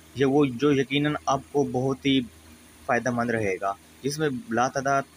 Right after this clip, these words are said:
एमबीज़ हैं और बहुत ही cheap rate में आपको मिलेगा। तो दोस्तों, वो च-, आ, package क्या है, उसकी तफसील बताने से पहले आप मेरी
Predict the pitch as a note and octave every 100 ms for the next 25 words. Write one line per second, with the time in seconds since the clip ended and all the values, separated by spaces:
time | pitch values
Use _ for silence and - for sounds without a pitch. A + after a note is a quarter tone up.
0 | - A2+ A#2 C#3+ C#3+ D3 D3 C#3+ B2+ B2+
1 | B2 B2 C#3 D#3 - D#3 C#3+ - - C#3
2 | B2+ B2+ A#2+ A#2+ A2+ A2+ G#2+ G2+ G2 G#2+
3 | G#2+ A#2 B2+ C3+ - D3 D3+ D3 - -
4 | - - - - - C3 C3 C3 - C3
5 | C#3 C3 C#3+ C#3 D3+ D3 D3 - D3 C#3+
6 | C#3+ B2+ - C3+ C3+ A#2+ B2 C#3 C#3 B2+
7 | A#2 A#2+ A#2+ - - - B2+ B2+ C3 C3+
8 | C3+